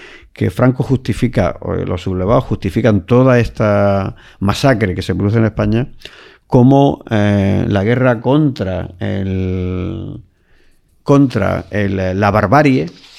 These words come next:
y la defensa de, de, de la, de la civilización, ¿no? Y precisamente el Guernica lo que traslada es lo contrario, ¿no? Que los bárbaros son ellos, ¿no? Y el tema de la desbandada, y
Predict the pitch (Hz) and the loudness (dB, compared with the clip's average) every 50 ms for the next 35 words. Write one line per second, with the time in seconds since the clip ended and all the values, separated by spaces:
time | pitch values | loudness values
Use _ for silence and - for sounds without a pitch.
0 | - - - - _ _ - 131 131 127 120 120 117 110 107 107 107 104 107 107 | -20 -20 -20 -20 _ _ 0 2 4 4 6 6 4 4 4 2 2 2 2 2
1 | 104 107 101 - 139 143 147 139 - - 147 143 170 - - 120 110 104 110 107 | 2 0 0 2 4 4 4 4 2 2 2 2 2 0 -2 -4 -2 -2 -2 -2
2 | 107 107 104 104 101 101 98 98 98 98 - - - - 98 - 98 98 101 98 | 0 0 0 0 -2 -2 -2 -2 -4 -4 -6 -10 -10 -8 -8 -6 -4 -4 -2 -2
3 | 98 98 98 95 95 95 95 95 95 95 - - 95 95 104 98 95 95 - - | -2 -2 -2 -2 -2 -2 -2 -2 -4 -4 -6 -6 -4 -2 -2 0 0 -2 0 0
4 | 123 104 98 92 95 87 95 95 82 123 139 139 113 101 101 113 - - - - | 0 0 2 0 -2 -4 -4 -2 2 4 4 4 4 2 -2 -8 -10 -14 -20 -16
5 | - - - - - 123 - 120 104 113 135 127 151 139 139 135 139 135 127 131 | -8 -6 -4 -2 0 0 0 2 2 2 4 4 4 4 4 4 2 2 4 4
6 | 120 123 131 131 135 131 127 117 107 107 95 104 98 98 98 104 117 120 123 123 | 4 4 4 4 4 2 2 2 2 0 -2 -2 -2 0 0 2 2 2 2 2
7 | 117 107 92 92 87 85 87 87 98 92 82 117 127 110 107 104 - 101 98 98 | 2 0 -2 -2 -4 -6 -6 -6 -6 -6 -6 -8 -8 -8 -8 -8 -8 -6 -6 -4
8 | 98 92 92 120 123 123 117 120 123 127 117 - - 98 95 92 92 113 - - | -4 -2 0 0 0 2 0 0 -2 -2 -6 -8 -10 -10 -8 -8 -8 -10 -12 -14
9 | - - 98 92 90 - - - - - - - _ _ - - - - - - | -16 -14 -14 -12 -12 -12 -14 -14 -14 -14 -14 -16 _ _ -20 -20 -20 -20 -20 -20
10 | - - - _ - 180 156 147 143 175 175 180 180 180 175 170 165 170 160 156 | -20 -20 -12 _ 2 4 4 4 4 2 2 4 4 4 4 4 4 4 4 4
11 | 156 151 151 151 151 156 - - - - - 170 - 117 117 117 117 113 113 110 | 4 4 4 4 4 2 0 -4 -10 -14 -12 -8 -6 -4 -2 -2 -2 -2 -2 -2
12 | 110 110 107 107 104 104 104 104 107 107 110 | -2 -2 -2 -2 -2 -2 -2 -2 -4 -4 -6